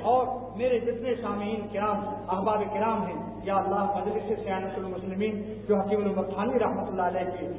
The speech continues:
قائم کی ہوئی ہے، جس کی برکت سے آج مختلف، پورے ملک سے لوگ آئے ہوئے ہیں، اللہ اپنی اس مبارک مجلس کو قبول فرما دے اور حکیم الامت کی نسبت کے صدقے میں ہم سب کو صاحب نسبت بنا دے۔ اور نسبت بھی کیسی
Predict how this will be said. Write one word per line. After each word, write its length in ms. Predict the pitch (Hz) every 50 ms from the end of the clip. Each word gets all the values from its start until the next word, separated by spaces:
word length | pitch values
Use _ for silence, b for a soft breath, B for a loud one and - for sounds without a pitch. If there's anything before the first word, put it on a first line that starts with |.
| - -
قائم 220 | - 220 240 247 240 - 220
کی 80 | 214
ہوئی 280 | 202 185 180 190 185 170
ہے، 100 | 170 165 170 - - - - -
جس 180 | 233 233 233 233
کی 60 | 226 208
برکت 400 | 190 208 226 - 262 240 - 226
سے 60 | 220
آج 180 | 202 196 196 196 196 - - - 185
مختلف، 380 | 202 196 - 220 214 208 208 - 208 202 208 196 185 190 190 190 185 175 170 165 - -
پورے 180 | 233 254 240 226 208 214
ملک 280 | 254 - - 240 240
سے 80 | 226 220
لوگ 200 | 208 214 202 190
آئے 200 | 190 190 196 190
ہوئے 140 | 190 196 202
ہیں، 380 | 196 - - - - - - - - - - - -
اللہ 320 | 208 226 220 220 202 185 -
اپنی 220 | - 185 196 190
اس 60 | 185 185
مبارک 460 | 190 190 190 196 208 208 208 202 202 202 - - - 170
مجلس 300 | 196 233 285 285 277 - 226
کو 60 | 226 208 -
قبول 240 | 190 190 208 202 190 -
فرما 240 | 190 185 180 175 175 170
دے 60 | -
اور 480 | - 180 175 165 160 160 202 208 220 196
حکیم 220 | - - 233 233
الامت 360 | 240 240 262 269 269 240 -
کی 80 | 233 214
نسبت 360 | 214 214 - - 285 - -
کے 60 | 226 202 190
صدقے 260 | 190 - 202 220 214 202
میں 100 | 180 175 - - - - - - - -
ہم 120 | 247 247 233 247
سب 200 | 285 247 - 240
کو 80 | 233 214 -
صاحب 200 | 220 214 196 190 214 202 220
نسبت 320 | 233 247 262 269 - -
بنا 180 | 180 170 175 160 165
دے۔ 80 | 160 147 - - - - 160 165 160
اور 100 | 202 226 226
نسبت 420 | 247 294 - - 240 330 320 -
بھی 100 | 285 285 - 247
کیسی 260 | 247 254 247 - 269